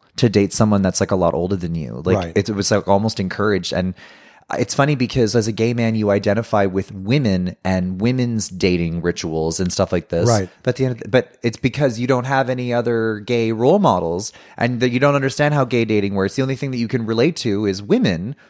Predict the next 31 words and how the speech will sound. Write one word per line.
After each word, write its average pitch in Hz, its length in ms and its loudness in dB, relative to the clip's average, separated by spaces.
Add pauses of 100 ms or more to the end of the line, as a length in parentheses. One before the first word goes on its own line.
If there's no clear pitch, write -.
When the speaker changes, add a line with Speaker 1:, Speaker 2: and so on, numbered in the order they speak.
(120)
Speaker 1:
who 135 100 4
Speaker 2:
Right. 104 80 2
Speaker 1:
date 90 240 0
men. 82 240 -4
So - 100 0
you 123 140 0
think 113 240 -2
it's 85 100 -2
Speaker 2:
Right. 82 60 -10
Speaker 1:
the 123 60 -6
same 104 260 -4
standards 143 560 0
and 101 120 -4
the 104 60 -4
same 107 320 -4
way 95 240 2
of 104 140 -4
dating, 113 420 -2
and 123 240 -2
you 120 160 -2
don't 131 320 -2
figure 147 300 0
that 131 220 0
out 131 440 2 (440)
until 147 320 2
you 143 200 -4
go 147 280 4
through 147 300 -6
so 170 320 0
many 175 160 0
relationships 143 800 -2